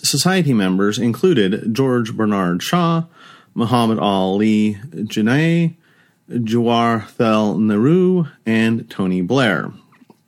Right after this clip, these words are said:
Fabian ideas were imported wholesale into the economic policies guiding newly independent India, Nigeria, Egypt, Syria, among others.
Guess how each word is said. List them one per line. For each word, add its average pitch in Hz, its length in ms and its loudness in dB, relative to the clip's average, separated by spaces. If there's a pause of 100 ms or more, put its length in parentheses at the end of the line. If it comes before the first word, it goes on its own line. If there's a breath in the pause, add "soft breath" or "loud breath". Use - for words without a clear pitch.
(240)
Fabian 127 320 2
ideas 139 460 2
were 139 140 0
imported 170 560 -2 (380 loud breath)
wholesale 185 600 2
into 156 540 0
the 143 220 0
economic 135 460 -2
policies 160 680 0
guiding 123 580 0
newly 113 320 0
independent 107 640 0
India, 165 540 0 (540 soft breath)
Nigeria, 143 800 0 (460 soft breath)
Egypt, 170 560 0 (220)
Syria, 143 640 0 (420)
among 127 320 2
others. - 520 -4